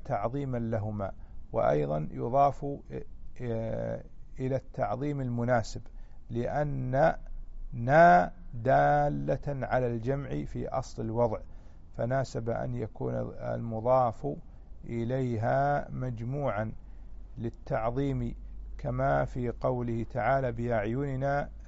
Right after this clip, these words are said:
للتعظيم، فينا-، فت-، فيتناسب هنا المضاف والمضاف إليه، وهذه مناسبة لفظية.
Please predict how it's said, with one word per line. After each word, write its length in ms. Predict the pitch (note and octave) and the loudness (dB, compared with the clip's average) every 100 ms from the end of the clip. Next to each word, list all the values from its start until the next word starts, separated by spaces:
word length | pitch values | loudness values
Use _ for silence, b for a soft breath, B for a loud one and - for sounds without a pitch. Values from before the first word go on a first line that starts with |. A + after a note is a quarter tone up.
| C3 | -6
للتعظيم، 920 | B2+ - - A#2+ G#2+ B2 B2+ A2+ A2+ - | -6 -6 -2 0 2 0 -2 -2 -4 -6
فينا-، 680 | B2+ B2+ A#2 B2 C3 A#2+ - - | -4 -2 -2 0 0 0 -2 -6
فت-، 320 | - C#3 - - - | -8 -8 -6 -12 -8
فيتناسب 1000 | C3 C3+ B2 B2+ B2+ C#3+ C3 C3+ A#2 A2+ - - - | 0 0 2 0 2 0 0 -2 -2 -4 -6 -14 -8
هنا 540 | A2 C#3+ D3+ D3 D3+ - b b b b C3+ | -4 0 2 2 2 -2 b b b b -2
المضاف 640 | C3+ C3 B2 B2+ C#3+ C#3 | 0 0 2 6 6 4
والمضاف 640 | C3 A#2+ A2+ A2+ B2+ A#2 - | -2 -2 -2 0 2 2 -2
إليه، 320 | A#2 G#2 G2+ | -6 -4 -2
وهذه 580 | B2 A#2 E3 E3 D3 C#3 | 0 2 4 4 2 -2
مناسبة 600 | C3+ A#2 B2 - C3+ C3 B2+ | -2 -2 -2 -2 -4 -4 -2
لفظية. 580 | G#2+ G2+ G#2+ G#2 F#2 | -2 -2 -2 -4 -6